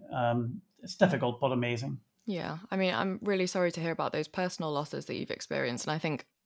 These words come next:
Speaker 2: a lot of people listening will also have those personal connections to the topic, and, you know, that's why I want to do this as sensitively as possible.
Speaker 1: But yeah, but just, just on that one, just on that, um, like, I, I totally agree that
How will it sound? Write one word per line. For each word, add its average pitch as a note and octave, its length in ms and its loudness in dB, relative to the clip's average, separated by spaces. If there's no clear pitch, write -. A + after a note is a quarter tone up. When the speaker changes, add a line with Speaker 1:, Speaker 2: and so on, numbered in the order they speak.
Speaker 2:
a F#3+ 80 6
lot G3 120 10
of F#3+ 100 4
people F3 260 2
listening E3+ 440 2
will E3 160 4
also E3 400 2
have E3 460 0
those D#3 160 2
personal D#3+ 440 0
connections - 500 0
to D3+ 80 -4
the D#3 60 -2
topic, D3 360 -2
and, D3 200 0
you D#3 60 0
know, D3 140 2
that's D3 240 0
why D#3 300 4
I D3 60 4
want D3 220 -2
to C#3 140 -2
do E3 160 -2
this - 180 -6
as E3 100 -2
sensitively D3+ 540 0
as C3+ 80 -6
possible. - 520 -8
Speaker 1:
But F#3+ 100 8
yeah, A#3 60 12
but G3 140 12
just, A#3 240 8
just - 200 4
on G#3 220 12
that G3 160 12
one, D#3+ 300 6
just F#3 200 4
on F3+ 260 12
that, B2+ 280 10
um, B2 460 4
like, C3 320 -2
I, D3 380 4
I D3+ 120 4
totally D#3+ 280 4
agree C3+ 220 4
that B2+ 200 -2